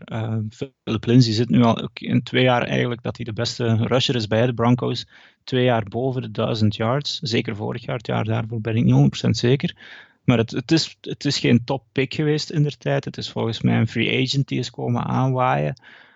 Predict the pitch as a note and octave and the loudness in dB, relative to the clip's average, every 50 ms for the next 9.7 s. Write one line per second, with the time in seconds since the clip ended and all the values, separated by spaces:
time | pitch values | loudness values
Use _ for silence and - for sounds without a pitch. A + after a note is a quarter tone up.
0 | _ _ - A2+ A2 A2+ A2+ A2+ A2 - A#2 A#2 A2 - B2 B2 A#2+ A#2 A#2 A2 | _ _ -2 0 2 4 4 2 2 4 2 2 2 4 2 2 2 2 0 0
1 | A#2 A2+ A#2 A2+ A2 G2+ A2+ A#2+ C3 C3 C3 A#2+ - - C#3 C#3 C#3+ C3+ - G#2+ | 2 4 6 4 4 2 0 0 2 2 2 2 0 2 2 2 2 2 -2 -8
2 | G#2+ A2 - A#2+ A#2+ C#3+ F3 F3+ - C3 B2 - - - A#2 G#2+ A2+ G#2 A2 G#2+ | -12 -6 -4 -2 -2 0 0 0 0 0 0 -2 -2 -4 -2 -4 -2 0 0 2
3 | G#2 A2+ A2+ A#2+ A#2+ A#2 A2+ A#2 A2 - A2 G#2+ G2+ G#2+ A#2 C3 - - D#3 - | 2 2 2 2 0 0 0 -2 0 0 -2 -2 0 0 -2 -2 -2 -6 -8 -10
4 | - - - - - - A#2+ A#2 A2+ G#2+ A2+ A#2 B2 A2 A2+ G#2 G#2 A2+ B2+ C3 | -10 -18 -20 -20 -8 -6 -2 -2 2 2 4 4 4 2 2 2 2 2 2 2
5 | A#2+ A#2 A2+ A2+ A#2+ B2 A2+ A2 A2 G#2+ - G#2+ A2 B2 B2+ C#3+ C#3+ C#3+ C3 - | 2 2 2 2 0 0 2 2 0 0 -2 -4 -4 -2 2 2 2 2 2 0
6 | _ _ _ _ _ _ _ _ - - A2+ A2 A2 G#2+ G#2+ A2 A2 G2+ F#2 - | _ _ _ _ _ _ _ _ -6 -2 0 4 4 6 6 6 6 4 4 2
7 | - A#2+ A#2 G#2+ A2 A2 A2+ A2 G#2+ A2 G#2+ G#2+ G#2+ G#2+ - - - - - B2+ | 0 0 0 0 2 2 2 2 2 0 0 2 2 0 -2 -2 -6 -6 -6 -4
8 | - A2+ A#2+ C#3 B2+ - - - - - - A#2 A2+ B2+ C#3+ D3 D#3+ C#3+ - - | -4 -4 -4 -4 -4 -2 -4 -2 -2 0 2 4 4 4 2 0 -2 -4 -4 -2
9 | C#3 C3 C3 C3 C3 C3 - - B2+ B2 B2 B2 - - | 0 2 2 2 0 -2 -4 -4 -2 -2 -2 -2 -4 -8